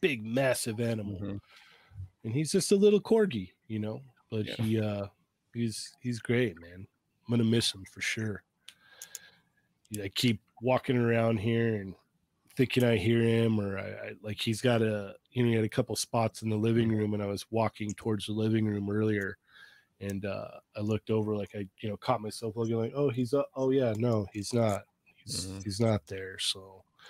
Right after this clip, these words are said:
Speaker 1: it sucks, man. It sucks. And Adam, you know, you just had to go through it recently too.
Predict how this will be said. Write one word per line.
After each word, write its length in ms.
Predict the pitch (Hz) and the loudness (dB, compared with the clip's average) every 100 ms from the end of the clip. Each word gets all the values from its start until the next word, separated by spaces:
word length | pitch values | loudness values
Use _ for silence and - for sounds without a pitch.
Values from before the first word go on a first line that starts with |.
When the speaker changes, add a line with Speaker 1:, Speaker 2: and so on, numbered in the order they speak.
| - - - - - _ _ | -18 -18 -18 -20 -20 _ _
Speaker 1:
it 120 | 120 | 2
sucks, 460 | - 147 98 - - | 6 6 6 0 -2
man. 320 | 98 101 101 - | -2 -4 -6 -8
It 160 | 107 - | -6 -2
sucks. 540 | 113 98 - - - - - _ _ _ _ _ _ _ - 113 | 0 -2 -2 0 -2 -4 -18 _ _ _ _ _ _ _ -8 2
And 120 | 117 | 4
Adam, 280 | 127 120 120 | 6 8 8
you 140 | 131 | 8
know, 180 | 113 101 | 8 6
you 200 | 101 110 | 4 4
just 240 | 107 104 | 2 0
had 140 | 101 95 | 0 -2
to 80 | 95 | -2
go 140 | 98 | -2
through 240 | - 107 | 0 2
it 40 | 104 | 4
recently 520 | 104 107 113 110 113 | 4 2 2 2 2
too. 360 | - 123 104 | 4 4 4